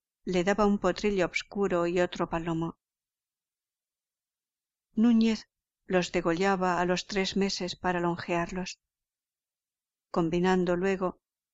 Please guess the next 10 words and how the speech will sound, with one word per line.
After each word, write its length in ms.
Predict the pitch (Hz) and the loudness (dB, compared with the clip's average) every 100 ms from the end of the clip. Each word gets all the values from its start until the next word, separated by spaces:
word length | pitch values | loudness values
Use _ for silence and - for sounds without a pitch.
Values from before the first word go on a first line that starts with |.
| _ | _
blancos 720 | - 190 196 185 - 180 175 180 | -6 0 2 2 -2 -6 -4 -2
y 80 | |
negros 500 | 180 196 190 185 - _ _ _ _ _ _ _ _ | 0 2 2 0 -4 _ _ _ _ _ _ _ _
en 200 | 180 175 | -2 0
sabias 600 | - 202 202 196 190 - _ - | 0 0 0 0 -2 -8 _ -2
e 120 | 180 | 2
inconcluibles 1120 | 175 175 180 175 - - 180 208 208 180 175 | 2 0 -2 -4 -6 -6 -2 0 0 -2 -2
variaciones 840 | 170 170 175 - 196 180 180 - - _ _ _ _ - | -2 -2 -2 -4 0 0 0 -6 -14 _ _ _ _ -4
nunca 480 | 185 202 208 - 165 | 0 0 0 -4 -6
repetidas. 840 | 170 - - 160 165 175 - | -6 -8 -8 -8 -6 -8 -8